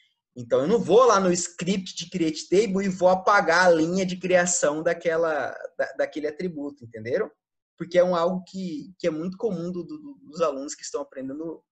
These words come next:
se confundiram, né? O cara vai lá,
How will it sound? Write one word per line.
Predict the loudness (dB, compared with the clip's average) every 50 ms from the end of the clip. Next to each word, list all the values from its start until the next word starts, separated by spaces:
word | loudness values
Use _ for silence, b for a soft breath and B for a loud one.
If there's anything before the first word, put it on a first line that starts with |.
| _ _ _ _
se | -20 -18 -16 -14
confundiram, | -10 -10 -10 -8 -8 -8 -8 -6 -4 -4 -4 -4 -6 -12 -16 _ _ _ b b b b b b b
né? | -10 -8 -6 -4 -6 -6 -8 b b b b b -20
O | -12 -2
cara | 0 2 2 4
vai | 4 4 2 2
lá, | 2